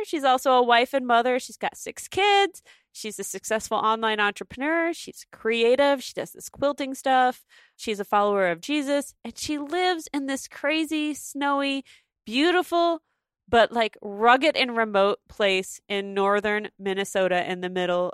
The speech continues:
of nowhere." So those are things that you might say about me to your friends when you tell them about me and why they should listen, right?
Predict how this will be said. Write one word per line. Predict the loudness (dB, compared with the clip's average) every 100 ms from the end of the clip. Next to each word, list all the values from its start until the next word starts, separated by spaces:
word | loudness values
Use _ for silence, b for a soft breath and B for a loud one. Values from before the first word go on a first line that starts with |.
| -6
of | -8 -6
nowhere." | -6 -4 -8 -12 _ _ 0
So | 4 6
those | 4 2
are | 0 -2
things | -4 -6
that | -6
you | -6 -4
might | -4 -6
say | -8 -6 -2
about | -2 0 -2 -2
me | -6 -8 -8
to | -10
your | -10
friends | -8 -4 0 0 -2 -8 -8
when | -6
you | -6
tell | -8 -2 0
them | 0 -4
about | -2 -4 -4
me | -8 -10 -8
and | -8
why | -6 -6 -6
they | -8
should | -10 -10
listen, | -10 -8
right? | -6 -6